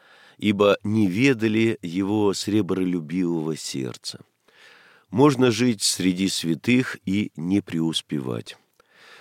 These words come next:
Разве существовали предпосылки большие, чем у Иуды, всегда находившегося со Христом?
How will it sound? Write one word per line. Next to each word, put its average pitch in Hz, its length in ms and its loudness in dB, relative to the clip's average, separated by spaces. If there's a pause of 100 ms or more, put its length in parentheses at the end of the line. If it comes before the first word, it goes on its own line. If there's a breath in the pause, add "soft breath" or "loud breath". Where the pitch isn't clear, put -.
(200 soft breath)
Разве 123 520 4
существовали 131 840 2
предпосылки 107 840 -2
большие, 85 800 0
чем 101 380 -2
у 104 260 -2 (140)
Иуды, 98 680 0 (440 loud breath)
всегда 90 500 2
находившегося 85 960 0
со - 160 -4
Христом? 76 720 -4